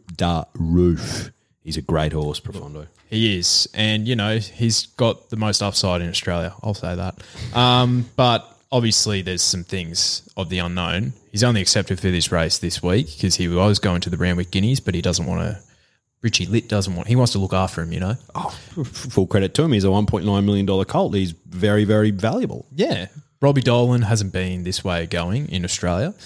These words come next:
Speaker 1: No.
Speaker 2: So that's interesting. Retains the ride. So, you know, he's only won the one Group One, and it was in that race.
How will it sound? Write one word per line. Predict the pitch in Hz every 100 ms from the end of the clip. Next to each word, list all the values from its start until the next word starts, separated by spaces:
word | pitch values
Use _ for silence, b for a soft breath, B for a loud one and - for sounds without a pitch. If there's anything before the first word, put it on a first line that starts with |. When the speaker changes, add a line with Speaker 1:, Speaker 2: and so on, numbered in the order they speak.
| B 98
Speaker 1:
No. | 123
Speaker 2:
So | -
that's | 98 101
interesting. | 101 95 104 - 127 175 - _
Retains | 95 - 117 131
the | 104
ride. | 101 131 185 - _ _ _ _
So, | - 107 92 92 82 - _
you | 104
know, | 92 120
he's | 131 101
only | 104 98
won | 98 110
the |
one | 95 95 95
Group | 92 95
One, | 92 113 160 147
and | 90
it | 87
was | 85
in | 95
that | 104 87
race. | 92 120